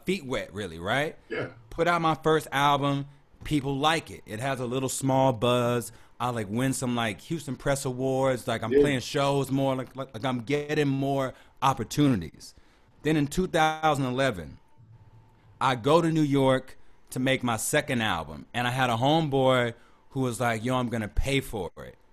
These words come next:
Speaker 1: My homeboy at the time had a bad drug problem, which I didn't know about. He had a serious heroin problem. He never gave me the money that he promised me. So I'm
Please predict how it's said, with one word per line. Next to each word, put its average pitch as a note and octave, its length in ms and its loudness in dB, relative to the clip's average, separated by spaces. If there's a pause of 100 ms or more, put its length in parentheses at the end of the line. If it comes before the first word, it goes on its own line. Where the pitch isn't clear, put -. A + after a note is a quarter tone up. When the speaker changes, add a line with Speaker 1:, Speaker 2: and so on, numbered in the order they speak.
(1200)
Speaker 1:
My C#3 300 2
homeboy D#3 840 2
at C3 180 -2
the B2+ 80 -10
time C3+ 520 -2
had B2 300 -4
a G2 80 -10
bad A2 520 -2
drug G#2+ 280 -4
problem, E2+ 460 -4
which F#2+ 160 -10
I A#2 140 -2
didn't G2 360 -4
know G#2+ 220 -2
about. D#2+ 460 -8
He - 220 -8
had G#2 200 -2
a F2+ 60 -10
serious A#2+ 640 -2
heroin A2 380 -4
problem. E2 420 -10 (580)
He C#3 160 -4
never C3 320 2
gave B2+ 320 0
me A#2+ 140 0
the A2 80 -2
money A2+ 320 -2
that G#2 180 -4
he G2+ 80 -8
promised G#2 540 -6
me. C2+ 180 -18 (460)
So B2+ 180 -4
I'm A#2+ 200 -2